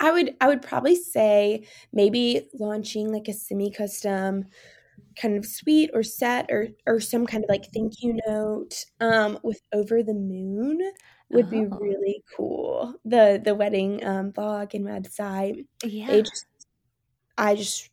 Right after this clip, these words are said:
Speaker 1: think that company is really amazing and really cool. And so
Speaker 2: Yeah.
Speaker 1: I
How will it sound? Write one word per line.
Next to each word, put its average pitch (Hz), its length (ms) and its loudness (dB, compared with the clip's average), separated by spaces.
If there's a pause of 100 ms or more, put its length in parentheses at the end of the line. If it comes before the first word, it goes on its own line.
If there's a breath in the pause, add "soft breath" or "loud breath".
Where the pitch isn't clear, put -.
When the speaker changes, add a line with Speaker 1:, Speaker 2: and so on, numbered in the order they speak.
Speaker 1:
think 208 180 -2
that 208 140 -6
company 208 360 -6
is 202 160 -10
really 208 240 -8
amazing 214 680 -4
and 202 460 -6
really 208 280 -4
cool. 208 360 -4 (520 loud breath)
And 226 160 2
so 240 120 6
Speaker 2:
Yeah. 208 280 8 (100)
Speaker 1:
I 220 60 -8